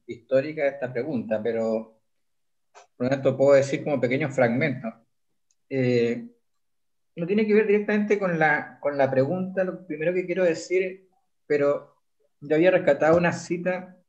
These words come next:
sobre un tema que me pareció importante del libro, que,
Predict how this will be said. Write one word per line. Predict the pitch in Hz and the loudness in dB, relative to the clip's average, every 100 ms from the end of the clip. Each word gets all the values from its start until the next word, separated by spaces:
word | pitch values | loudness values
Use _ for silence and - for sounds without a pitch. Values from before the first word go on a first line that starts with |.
| _ _ | _ _
sobre | - 147 147 | -10 -6 -4
un | 151 147 | -6 0
tema | 156 170 175 | 0 0 -2
que | 151 139 127 - _ _ _ _ _ _ _ _ _ _ 143 | -2 -2 -4 -14 _ _ _ _ _ _ _ _ _ _ -4
me | 139 | 2
pareció | 131 127 160 | 4 4 4
importante | 160 160 - 143 147 175 | 0 0 0 -2 0 2
del | 165 151 | 2 2
libro, | 156 170 175 165 | 2 4 2 0
que, | 135 127 123 127 | 0 2 0 -6